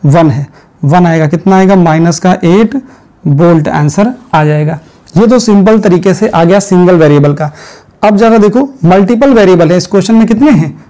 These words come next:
मल्टीपल वेरिएबल दिए जा रहे हैं। जब मल्टीपल वेरिएबल दिए जाएंगे तो पहले E X निकालना है। तो ई X को कैसे लिखोगे?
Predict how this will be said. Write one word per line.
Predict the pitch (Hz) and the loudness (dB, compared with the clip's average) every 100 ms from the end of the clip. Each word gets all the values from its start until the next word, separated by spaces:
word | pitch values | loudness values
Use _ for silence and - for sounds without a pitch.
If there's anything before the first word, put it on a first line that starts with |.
| _ _ | _ _
मल्टीपल | 165 180 185 190 196 226 | 0 2 2 0 0 0
वेरिएबल | 180 170 185 214 | 2 2 2 2
दिए | 170 165 | 2 2
जा | 156 | 2
रहे | 151 | 0
हैं। | 151 151 - - - | -2 -8 -18 -20 -4
जब | 175 | 0
मल्टीपल | 180 175 190 233 | 2 0 0 0
वेरिएबल | 214 214 214 214 | 2 2 2 2
दिए | 220 | 2
जाएंगे | 214 214 220 | 2 0 0
तो | 202 | 0
पहले | 196 190 202 | 0 0 0
E | 175 196 | 2 0
X | 202 | 0
निकालना | 208 202 202 202 | 0 2 0 0
है। | 214 220 - - - | -4 -8 -20 -20 -2
तो | |
ई | 190 202 | 0 0
X | 202 | 0
को | 214 | -2
कैसे | 214 208 | 0 0
लिखोगे? | 202 185 208 | 0 0 -2